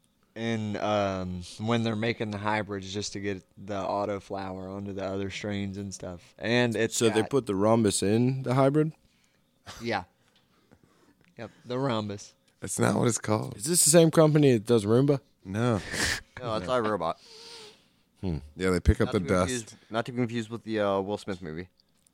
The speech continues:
Speaker 4: or the
Speaker 2: Yep.
Speaker 4: Isaac Asimov short story.
Speaker 2: And we'll one day tell the story about how, uh, Matthew is pro-robot.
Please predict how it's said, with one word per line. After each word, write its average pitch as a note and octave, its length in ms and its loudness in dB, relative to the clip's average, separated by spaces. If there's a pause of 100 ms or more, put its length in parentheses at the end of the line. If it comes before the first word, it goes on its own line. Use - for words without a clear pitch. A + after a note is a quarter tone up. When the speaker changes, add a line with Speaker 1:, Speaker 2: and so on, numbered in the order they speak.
(120)
Speaker 4:
or A2 120 -8
the G2 80 -4
Speaker 2:
Yep. F#2+ 100 -4
Speaker 4:
Isaac - 180 -8
Asimov F#2 340 -6
short - 240 -12
story. E2+ 340 -12
Speaker 2:
And G#2+ 240 0
we'll G#2+ 140 4
one A2 260 6
day G#2 200 4
tell G#2+ 200 2
the F#2+ 60 0
story A2 340 4
about F#2 360 0
how, F#2 400 0
uh, F2+ 440 -2 (180)
Matthew F#2 440 0
is F2+ 180 -2
pro-robot. F#2+ 680 2